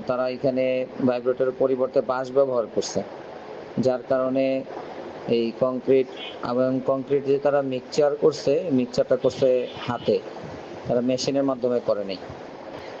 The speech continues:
এরপরে গিয়ে আপনারা আসেন, এই যে সিঁড়ির যে রড তারা বাঁধছে, এই রড বাঁধাটাও তাদের ভুল হয়েছে,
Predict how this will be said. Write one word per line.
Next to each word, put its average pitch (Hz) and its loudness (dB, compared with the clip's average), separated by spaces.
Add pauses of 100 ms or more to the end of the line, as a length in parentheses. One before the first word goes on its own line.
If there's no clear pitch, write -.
(280)
এরপরে 156 4
গিয়ে 156 4
আপনারা 151 0
আসেন, 147 0
এই 143 0
যে 127 4
সিঁড়ির 135 2
যে 131 4 (600)
রড 127 4 (160)
তারা 131 0 (580)
বাঁধছে, 123 0 (760)
এই 127 6
রড 135 2
বাঁধাটাও 135 2
তাদের 127 0
ভুল 120 2
হয়েছে, 98 0